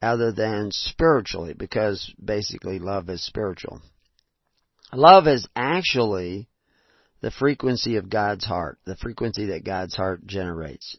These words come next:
Now, I'll, I'll bring that back into the conversation probably towards the end, but, uh, everything is frequency. God breathed and creation began. Everything you see, touch, feel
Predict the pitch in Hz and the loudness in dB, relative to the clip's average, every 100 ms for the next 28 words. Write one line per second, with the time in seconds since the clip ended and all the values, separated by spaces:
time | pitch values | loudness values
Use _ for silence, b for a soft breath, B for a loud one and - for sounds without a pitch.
0 | - 92 82 78 - _ _ - - 92 | -12 -10 -10 -12 -18 _ _ -20 -12 -8
1 | 92 - 92 92 107 107 101 92 82 95 | -8 -10 -10 -4 -4 -2 -4 -6 -8 -8
2 | 98 90 - 95 90 - 90 78 92 87 | -6 -6 -8 -8 -8 -8 -8 -8 -8 -8
3 | 82 82 85 82 - 87 95 98 95 87 | -8 -8 -8 -8 -8 -6 -4 -4 -4 -6
4 | 98 90 101 110 107 107 120 131 120 120 | -8 -6 -4 -4 -4 -4 -2 0 0 0
5 | 127 - B B B B B 113 113 107 | -2 -4 B B B B B -2 0 0
6 | 98 107 101 98 - b b b b b | 0 -2 -2 -4 -8 b b b b b
7 | b _ 139 170 156 135 110 - 113 110 | b _ 4 6 6 4 0 -2 -2 -2
8 | 95 - - 107 127 98 110 127 156 156 | -6 -8 0 4 4 2 0 2 4 6
9 | 139 135 110 - 117 117 113 113 113 107 | 4 2 -2 -6 -4 -2 -2 -2 -2 -4
10 | 104 - - - 113 113 113 - 107 95 | -8 -14 -12 -4 -2 0 -2 -2 -4 -6
11 | 92 101 95 73 71 120 131 120 123 - | -4 -4 -4 -6 -2 2 2 2 -2 -2
12 | 117 120 117 113 - - 131 127 127 123 | -2 -2 -2 -4 -4 -4 -2 0 -2 -4
13 | - 110 113 - - - 120 117 110 110 | -4 0 0 -2 -8 -6 -2 0 -2 -4